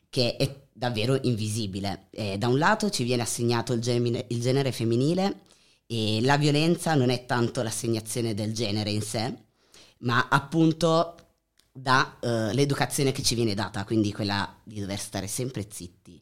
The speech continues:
E purtroppo queste cose ce le portiamo dietro, non è, eh, un percorso di affermazione di genere a far cambiare questa prospettiva. E perdonatemi, <laughs> e perché purtroppo attraversiamo,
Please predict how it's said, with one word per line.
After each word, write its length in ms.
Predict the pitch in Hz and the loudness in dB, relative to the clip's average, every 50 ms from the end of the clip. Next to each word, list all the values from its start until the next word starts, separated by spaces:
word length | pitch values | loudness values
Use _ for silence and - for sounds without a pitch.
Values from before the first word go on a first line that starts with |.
| _ _ _ _ _ _ _ | _ _ _ _ _ _ _
E 200 | - 110 107 107 | -6 -4 -4 -4
purtroppo 500 | 107 117 143 135 127 165 147 143 - 117 | -4 -4 -6 -4 -2 -2 -2 -2 -2 -4
queste 260 | 127 120 113 - 117 | -4 -4 -4 -4 -4
cose 340 | - 143 139 143 - - - - | -2 -2 0 -2 -2 -4 -8 -10
ce 120 | - 127 | -6 -6
le 80 | 101 107 | -4 -4
portiamo 400 | 107 117 107 107 120 113 104 95 | -4 -6 -6 -4 -2 -2 0 0
dietro, 480 | 107 120 117 107 107 - 117 101 101 | 0 0 0 0 -2 -2 -2 -2 0
non 160 | 101 101 104 120 | 2 2 2 2
è, 200 | 117 113 110 107 - - - - - | 2 2 0 -2 -6 -12 -18 -14 -8
eh, 260 | - 117 117 117 110 | -4 -2 0 0 0
un 200 | 110 117 123 120 | 0 0 0 0
percorso 500 | 117 135 117 - - 131 123 - - 135 | -2 -4 -6 -4 -2 -2 -2 -2 -2 -2
di 140 | 117 117 123 | -2 0 0
affermazione 720 | 117 - - 143 127 120 120 120 - - - 131 123 127 | -2 -2 -2 -2 -2 -2 -2 -4 -4 -2 0 2 2 2
di 140 | 117 117 117 | 2 0 0
genere 540 | 113 131 143 147 151 147 127 123 113 107 - - - - - | 2 2 2 4 4 2 2 2 2 0 0 -4 -14 -8 -4
a 200 | - 120 - - | -2 0 0 -2
far 240 | - - 117 110 - | -2 -2 -4 -2 -2
cambiare 380 | - 120 120 117 127 127 117 | -2 -2 -2 0 0 -2 -2
questa 520 | - 120 - - - 120 110 107 107 104 101 | -4 -6 -8 -6 -4 -2 0 0 0 -2 -2
prospettiva. 960 | - 117 120 - - - 123 123 - - - 156 160 165 170 180 - 320 - - - - _ _ _ _ _ _ _ _ _ | -4 -4 -4 -4 -6 -6 -8 -8 -8 -8 -6 -4 -2 0 0 0 0 -2 -6 -14 -20 -20 _ _ _ _ _ _ _ _ _
E 800 | - 107 107 107 107 98 104 104 98 98 101 101 98 95 98 - - _ _ _ _ _ _ _ _ _ _ _ - 90 - - | -8 -4 -2 -2 -2 -2 -2 -2 -2 -2 -2 -2 -2 -4 -6 -8 -14 _ _ _ _ _ _ _ _ _ _ _ -18 -16 -16 -12
perdonatemi, 720 | - 107 98 104 110 120 123 - - - 160 160 147 170 170 - - - - - 262 - - | -10 -10 -6 -4 -2 -2 0 0 0 2 4 4 6 6 6 6 6 4 4 4 0 -8 -10
<laughs> 500 | - - - - - - - 156 - _ | -12 -14 -12 -12 -10 -12 -12 -14 -16 _
e 720 | - 113 117 110 110 110 107 107 110 107 104 107 - - _ | -6 -4 -2 0 0 0 0 0 0 -2 -2 -6 -10 -18 _
perché 220 | - 107 117 127 | -8 -4 -4 -2
purtroppo 720 | 131 139 135 131 143 151 165 - - - 156 127 - - - | -2 -2 -4 -2 0 0 0 2 2 2 2 2 2 0 -6
attraversiamo, 1200 | - 117 - - 131 127 123 135 135 131 - - - 143 131 127 127 127 135 135 135 131 131 127 | -12 -10 -4 -2 -2 0 0 0 -2 -2 -4 -2 0 2 4 4 4 4 4 4 4 4 4 2